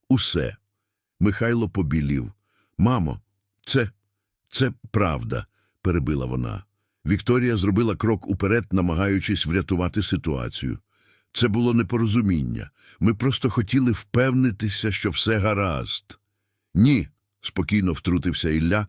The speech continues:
ступивши вперед. Його посвідчення поліцейського блиснуло в кишені. «Пані Ковальчук, згідно з законом, це не непорозуміння, це вхід без згоди власниці». Марк додав повільно, розважливо, майже іронічно.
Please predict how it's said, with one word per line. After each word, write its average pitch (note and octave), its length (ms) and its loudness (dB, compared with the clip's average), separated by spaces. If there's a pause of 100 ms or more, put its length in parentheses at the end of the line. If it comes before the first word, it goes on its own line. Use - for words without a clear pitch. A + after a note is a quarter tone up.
(180)
ступивши - 640 0
вперед. C2+ 580 -6 (680)
Його E2+ 260 2
посвідчення E2+ 600 -2
поліцейського E2+ 720 -2
блиснуло D#2 520 0
в - 60 -8
кишені. A#1 540 -6 (480)
«Пані C3 220 2
Ковальчук, A2+ 640 -2 (240)
згідно A#2 460 2
з F#2 40 -2
законом, G#2+ 600 0
це B2 220 0
не A2 200 4
непорозуміння, G#2 1120 2 (280)
це G2 200 0
вхід A#2 440 -2
без F#2 220 0
згоди F#2 500 0
власниці». D2 800 -4 (520)
Марк C3 440 2
додав E2+ 420 0
повільно, B2 600 2 (220)
розважливо, G#2+ 800 0
майже F#2+ 440 2
іронічно. F2 760 0